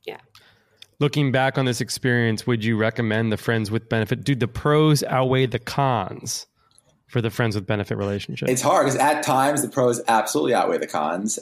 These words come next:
Speaker 3: And at times it's like, was that worth it? And I think that if, if it, this would have destroyed our friendship, I would say, "Don't do it." And, and look, now especially is a time where everyone is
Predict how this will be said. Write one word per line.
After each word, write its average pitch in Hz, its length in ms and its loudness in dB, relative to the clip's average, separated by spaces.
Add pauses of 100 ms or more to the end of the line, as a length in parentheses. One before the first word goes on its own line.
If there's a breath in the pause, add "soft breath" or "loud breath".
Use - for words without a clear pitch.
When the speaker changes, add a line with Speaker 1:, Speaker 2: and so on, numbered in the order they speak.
Speaker 3:
And 90 160 0
at 85 100 -4
times 92 480 -2
it's - 180 -6
like, 92 240 -2 (120)
was 92 260 -2
that 90 200 0
worth 104 220 -2
it? - 160 0 (540)
And 107 80 0
I 101 100 2
think 147 460 -2
that 113 540 2 (380 soft breath)
if, 131 240 0 (200)
if 127 260 -2
it, 123 160 -2
this 120 140 0
would 127 80 2
have 101 100 -4
destroyed 123 460 2
our 95 140 2
friendship, 76 500 0 (500)
I 90 100 2
would 85 120 -2
say, 85 340 0
"Don't 78 280 -4
do 90 160 0
it." - 160 0 (920)
And, 165 260 -2 (480)
and 170 120 -2
look, - 400 -2
now 120 380 4
especially 104 540 0
is 78 100 -4
a - 40 -12
time 90 200 -2
where 85 140 -2
everyone 87 340 -2
is 80 460 -6